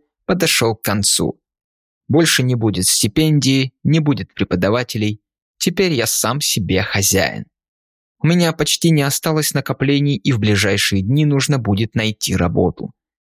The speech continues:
Желательно недалеко от дома, чтобы меньше тратить на проезд.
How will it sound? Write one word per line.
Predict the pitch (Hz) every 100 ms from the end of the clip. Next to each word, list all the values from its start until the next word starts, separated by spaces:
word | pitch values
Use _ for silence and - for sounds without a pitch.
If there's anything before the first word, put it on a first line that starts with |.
| _ -
Желательно | 120 135 135 - 143 117
недалеко | 107 104 104 - 90
от | 78 90
дома, | 110 113 - - _ _ _
чтобы | - - 104 107
меньше | 131 151 - 151
тратить | - 101 - 110
на | 104
проезд. | - 98 98 80 - -